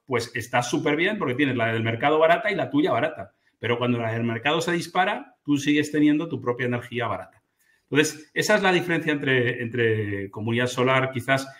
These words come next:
y el resto de los operadores del mercado. Nosotros tenemos una misión y es hacer llegar a todo el mundo su propia energía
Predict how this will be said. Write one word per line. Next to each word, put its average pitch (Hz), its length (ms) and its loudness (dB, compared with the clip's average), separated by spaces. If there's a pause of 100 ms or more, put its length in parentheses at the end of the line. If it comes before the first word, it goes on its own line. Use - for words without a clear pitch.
(140)
y 120 160 6
el 120 100 8
resto 135 240 2
de 131 60 2
los 120 80 0
operadores 120 420 2
del 110 100 0
mercado. 127 360 2
Nosotros 120 400 -4
tenemos 147 220 2
una 151 140 0
misión 160 420 2
y 151 80 4
es 180 180 -2 (220)
hacer 175 520 0
llegar 160 360 -2
a 127 160 -6
todo 190 260 4
el 180 120 2
mundo 190 380 -2
su 131 180 -10
propia 165 240 -4
energía 185 540 -2